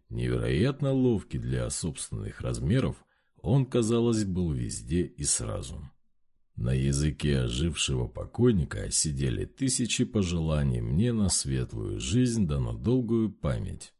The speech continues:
но вместо него говорил клинок.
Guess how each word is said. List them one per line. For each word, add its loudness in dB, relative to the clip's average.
но -2
вместо -2
него 0
говорил -2
клинок. -2